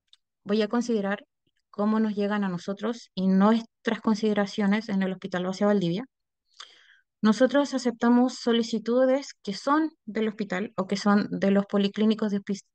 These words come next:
em, especialidades, eh, que atienden a pacientes de acá, o bien que son solicitudes, eh, de examen del área, pero vienen con timbre y firma de médico especialista.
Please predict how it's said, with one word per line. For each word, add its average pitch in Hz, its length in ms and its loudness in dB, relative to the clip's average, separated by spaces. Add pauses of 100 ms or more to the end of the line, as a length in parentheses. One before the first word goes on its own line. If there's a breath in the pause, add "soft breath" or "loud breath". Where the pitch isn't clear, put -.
(140)
em, 180 720 -2
especialidades, 202 1040 2 (2000 loud breath)
eh, 180 640 2 (260)
que 196 120 0
atienden 220 520 2
a 208 100 -2
pacientes 214 400 -6
de 233 80 -2
acá, 226 260 -6 (840 soft breath)
o 269 160 2
bien 277 320 2 (280)
que 196 160 -2
son 202 280 0
solicitudes, 196 1000 -2 (100)
eh, 185 320 -4 (160)
de 185 100 -4
examen 185 400 0
del 220 160 4
área, 233 320 2
pero 202 160 0
vienen 233 240 4
con 220 160 0
timbre 240 280 0
y 240 40 0
firma 247 360 0
de 240 80 0
médico 226 280 -4
especialista. 190 580 -8